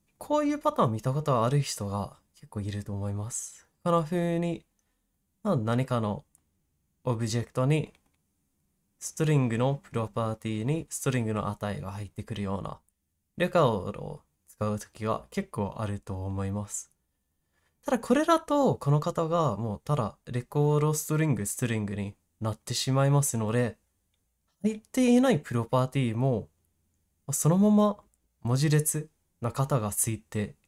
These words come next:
きます。でもエラーにもならないので、もう実際そのオブジェクトの中に入っているプロパーティーとか値がわからない状態に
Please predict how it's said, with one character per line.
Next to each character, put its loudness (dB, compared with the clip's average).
き -6
ま -2
す。 -8
で 2
も 4
エ 4
ラ 8
ー 6
に 8
も -2
な -2
ら 0
な 4
い 2
の -2
で、 -4
も 0
う -2
実 2
際 4
そ -4
の 0
オ 2
ブ 2
ジ 6
ェ 6
ク -8
ト 4
の 4
中 2
に 2
入 -2
っ -4
て -2
い 4
る -2
プ -4
ロ 2
パ 4
ー 4
テ -2
ィ 2
ー -2
と -8
か -6
値 2
が -2
わ -2
か 2
ら 6
な 4
い -4
状 -4
態 -4
に -4